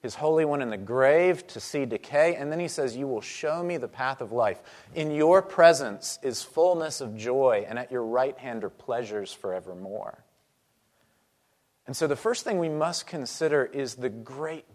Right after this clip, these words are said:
dignity, the great joy, the great pleasure that God longs to give us, the glory and honor which we will share as we are brothers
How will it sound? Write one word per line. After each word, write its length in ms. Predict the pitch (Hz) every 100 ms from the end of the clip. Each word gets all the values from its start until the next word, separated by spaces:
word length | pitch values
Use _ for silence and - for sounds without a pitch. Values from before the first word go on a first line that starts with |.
| _
dignity, 680 | 143 151 151 131 113 98 95 _ -
the 80 | 135
great 420 | 131 139 147 123
joy, 580 | 113 123 131 156 139 113
the 80 | 110
great 460 | 113 151 151 - -
pleasure 760 | - 151 160 175 139 110 95 - - - 123
that 320 | 131 135 120
God 440 | 143 151 165 160
longs 540 | 139 139 143 151 143 -
to 160 | 139
give 320 | 104 120 139
us, 240 | 123 95 -
the 120 | 113
glory 600 | 107 131 131 165 175 180
and 160 | 143 135
honor 440 | 131 147 143 120
which 260 | 113 123 139
we 120 | 127
will 180 | 117 113
share 720 | - - 139 139 127 107 95 - - _
as 260 | - 135 113
we 520 | 117 135 143 143 147
are 260 | - 117 104
brothers 840 | 95 117 117 123 117 110 107 -